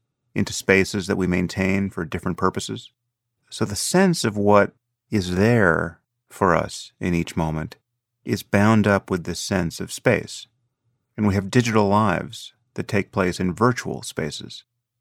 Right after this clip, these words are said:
And we can now see distant places on Earth in real time without having to travel. We can communicate with people who are elsewhere, but they are real to us by reference to their being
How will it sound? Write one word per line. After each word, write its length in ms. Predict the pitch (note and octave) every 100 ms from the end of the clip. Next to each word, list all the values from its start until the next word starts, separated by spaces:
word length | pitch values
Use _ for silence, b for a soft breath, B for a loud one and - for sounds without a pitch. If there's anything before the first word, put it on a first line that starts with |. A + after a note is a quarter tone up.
| _ _ _ _ _ -
And 120 | G#2+
we 80 | G2
can 120 | G2+
now 220 | F#2+ G2+
see 260 | G2 - G#2
distant 440 | E2 G2+ - G2
places 400 | - G2 F#2 F#2+
on 120 | F2+ F2+
Earth 320 | A2 E2+ -
in 160 | F2+ F2
real 240 | G2 F#2+
time 580 | - A#2+ B2 D#2+ - - _ _ _ _ _ _
without 260 | G2+ F#2+ F2+
having 220 | F#2+ F2+
to 80 | E2
travel. 500 | - A2+ F#2 - - _ _ _ _
We 80 | G#2
can 100 | G2
communicate 560 | F2+ G2 B2+ A2+ E2+ E2
with 140 | F2
people 360 | F#2 - - - _ -
who 100 | F#2+
are 100 | F#2
elsewhere, 600 | G#2 G#2+ - B1+ - _ _ _ -
but 120 | A#2
they 100 | G#2
are 100 | G2
real 360 | G2+ E3 E3
to 220 | - A#2 G#2+
us 520 | G2+ G2 - - - _ _ _ -
by 160 | G2
reference 920 | F#2+ G2+ C3 C3 A#2+ G#2 F#2 - - _ _ -
to 120 | A#2
their 160 | G2 F#2+
being 720 | D#2+ G2 G#2 F2 E2 E2